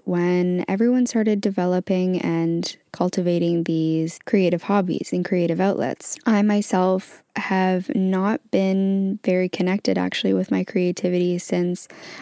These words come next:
I was really young. And I was actually quite,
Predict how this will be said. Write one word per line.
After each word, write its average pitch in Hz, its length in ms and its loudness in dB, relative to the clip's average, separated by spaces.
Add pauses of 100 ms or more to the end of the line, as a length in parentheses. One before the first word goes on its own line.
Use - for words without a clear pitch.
(100)
I 180 120 0
was 180 240 0
really 190 340 2
young. 180 540 0 (560)
And 180 840 2 (220)
I 180 180 0
was 180 180 0
actually 180 360 -2
quite, - 680 -2